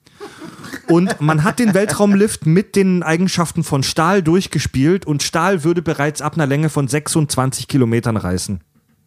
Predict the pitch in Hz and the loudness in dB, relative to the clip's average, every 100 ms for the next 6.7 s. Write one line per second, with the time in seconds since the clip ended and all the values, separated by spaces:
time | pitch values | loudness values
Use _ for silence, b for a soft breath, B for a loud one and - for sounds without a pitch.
0 | B B B B B B B B B 139 | B B B B B B B B B -4
1 | - 214 - 185 180 180 - 131 - 175 | -2 -4 0 0 2 0 2 0 2 0
2 | 196 214 226 160 - 151 - 151 135 - | 2 0 2 0 2 0 2 2 2 2
3 | 139 120 143 143 117 117 113 110 143 - | 0 4 4 4 2 0 0 2 -2 -2
4 | 190 170 170 - 165 170 185 180 123 - | -4 0 0 0 -2 0 0 0 -2 -4
5 | 135 131 - 117 123 135 180 120 117 107 | -2 -2 -2 -4 -2 -2 -2 -2 -2 0
6 | 135 - 160 - 170 208 - | -2 -2 -2 -2 -4 -4 -8